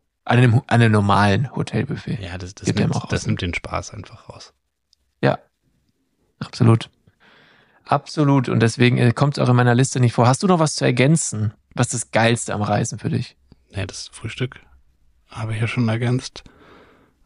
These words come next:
Speaker 2: Ähm, ja, sonst keine Entscheidungen treffen. Mag ich, mag ich sehr gerne. Ähm, brauche aber eine Person am besten dabei, die einfach gerne Entscheidungen trifft. Dann, dann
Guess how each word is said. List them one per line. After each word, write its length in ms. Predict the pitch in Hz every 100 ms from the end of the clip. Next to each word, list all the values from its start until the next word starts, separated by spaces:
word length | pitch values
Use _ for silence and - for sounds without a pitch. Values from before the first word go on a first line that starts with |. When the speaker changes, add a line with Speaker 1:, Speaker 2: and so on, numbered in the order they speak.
| _ -
Speaker 2:
Ähm, 720 | 107 101 101 98 98 - - _ _
ja, 120 | - 92
sonst 200 | 98 -
keine 280 | - 101 95
Entscheidungen 420 | - 98 98 95
treffen. 340 | 98 98 107 _ _ _ _
Mag 260 | - 110 113
ich, 260 | 104 - -
mag 220 | 107 107
ich 120 | 110
sehr 180 | 107 107
gerne. 380 | 110 117 117 - _ _ _ _ _ _ _ _ -
Ähm, 760 | 113 107 110 101 101 104 - _ _ _ _ _ _ _ -
brauche 220 | 113 107
aber 120 | 101
eine 100 | 101
Person 340 | 101 98 98 90
am 100 | 90
besten 300 | 87 - 90
dabei, 260 | 92 90
die 120 | 90
einfach 220 | 87 98 -
gerne 220 | 90 87
Entscheidungen 400 | 87 87 87 87
trifft. 360 | 90 92 - _
Dann, 360 | 98 92 90 - _ _ _ _ _ _ _ -
dann 280 | 104 95